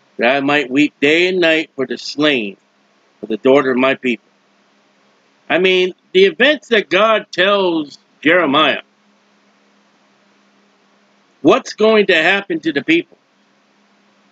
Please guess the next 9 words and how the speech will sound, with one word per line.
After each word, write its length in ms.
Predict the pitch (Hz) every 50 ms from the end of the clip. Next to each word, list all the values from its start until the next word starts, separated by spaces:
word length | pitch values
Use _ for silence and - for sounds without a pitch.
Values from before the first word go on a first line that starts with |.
| _ _ _ _ _ _ _ _ _ _ _ _ _ -
and 240 | 185 202 208 214
the 120 | 202 208 202
conduct 720 | - - 196 254 294 311 311 294 240 262 254 247 202 -
of 120 | 220 208 -
the 100 | 214 -
people, 440 | - 214 240 262 247 - - 139 - _ _ _ _ _ _ _ _ _ _ _ _ _ _ _ _ _ _ _ _ -
and 240 | 135 131 135 139
not 240 | 165 214 254 269 - -
repenting, 580 | 185 214 202 - - 196 226 226 - - - -